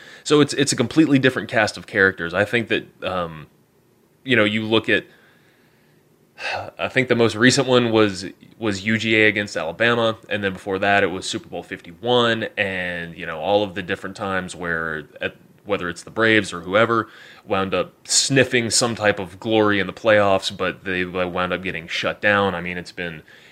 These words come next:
eighteen years since the Braves won a playoff series, and, you know, there's a long-standing history of, of Atlanta sports just totally,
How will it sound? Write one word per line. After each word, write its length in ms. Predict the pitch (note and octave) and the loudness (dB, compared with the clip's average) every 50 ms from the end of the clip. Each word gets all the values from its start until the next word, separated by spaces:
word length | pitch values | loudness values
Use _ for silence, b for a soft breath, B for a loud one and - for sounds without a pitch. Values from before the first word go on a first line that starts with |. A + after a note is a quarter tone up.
| b b | b b
eighteen 380 | B2 B2+ B2 A#2+ A#2 A2+ G#2 G#2 | -6 -6 -4 -4 -6 -6 -4 -2
years 280 | G#2+ G#2 G2+ G2+ F#2+ | -2 0 0 0 -2
since 180 | - G2 G2 F2+ | -4 -8 -10 -10
the 40 | F2+ | -6
Braves 280 | - G2 F#2+ F#2 F2 | -2 -2 -2 -2 -4
won 120 | F2+ E2+ D#2 | -8 -12 -12
a 40 | |
playoff 360 | - - A#2 A#2 A2 G#2 G2 - | -6 -2 2 4 4 4 2 0
series, 460 | - G#2+ G2+ G2+ G2 G2 F#2+ E2+ D#2+ | -2 -4 -2 -2 -2 -4 -6 -8 -10
and, 160 | D2+ D2 D2 _ _ _ _ _ _ _ _ _ _ _ _ _ _ _ _ - - | -16 -18 -20 _ _ _ _ _ _ _ _ _ _ _ _ _ _ _ _ -20 -8
you 160 | F3+ E3+ F3+ | -2 0 2
know, 140 | B2 A2+ G#2 | 2 2 0
there's 260 | G2+ A2+ B2+ B2+ - | 2 2 4 4 4
a 60 | A2 | 4
long-standing 880 | G2 G2 F#2 G#2+ A#2 B2+ C#3+ C#3+ C3+ B2+ - - - B2 A#2+ A2 G#2+ G2+ | 2 2 0 0 2 2 2 0 -2 -4 -4 -2 -2 -2 -2 -2 -4 -4
history 480 | G2 G#2+ G2+ - - F#2+ F2+ F2+ F2 E2+ | -4 -4 -4 -4 -6 -8 -8 -6 -6 -6
of, 100 | E2+ E2+ | -4 -6
of 280 | F2 - - G2 F#2 | -6 -6 -6 -6 -6
Atlanta 360 | F2+ - G2 G2 G2+ G2 F#2 | -6 -6 -6 -6 -4 -4 -4
sports 480 | - - - - F#2 F#2 F2 E2+ - - | -4 -6 -6 -4 -4 -4 -4 -6 -8 -12
just 340 | - - F#2+ - - - _ | -14 -12 -10 -10 -10 -12 _
totally, 720 | - - - C3 C3 B2 A#2 G#2+ G#2+ G2 F2 D#2+ - | -18 -12 -8 -6 -4 -4 -2 -2 -2 -2 -4 -4 -6